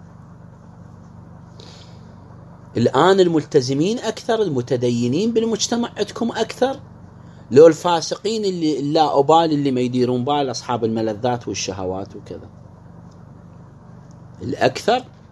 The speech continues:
معروف أنه الأكثر هم المتدينين، هم الفئة الأقل، والفاسقين هم الأكثر، بل هم أكثر تأثير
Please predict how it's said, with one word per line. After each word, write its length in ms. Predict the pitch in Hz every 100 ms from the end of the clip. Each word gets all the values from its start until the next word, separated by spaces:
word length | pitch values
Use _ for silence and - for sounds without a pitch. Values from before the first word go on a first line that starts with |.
| - - - -
معروف 460 | - - 131 208 -
أنه 220 | 202 123
الأكثر 420 | 98 98 - 78 87 87 87
هم 380 | 135 254 285 - - - - - - - - - 104
المتدينين، 760 | 101 101 110 98 101 101 180
هم 200 | 226 233
الفئة 320 | 208 - 226 220
الأقل، 460 | 220 262 285 175 - - - - - - - - - - - - - - -
والفاسقين 840 | 117 120 143 143 - 156 240 269
هم 220 | 226 269 247
الأكثر، 540 | - - - - - - - - - - - - - - - -
بل 120 | 131
هم 240 | 165 190 202
أكثر 360 | 226 - 302
تأثير 760 | 196 220 - - 269 233 110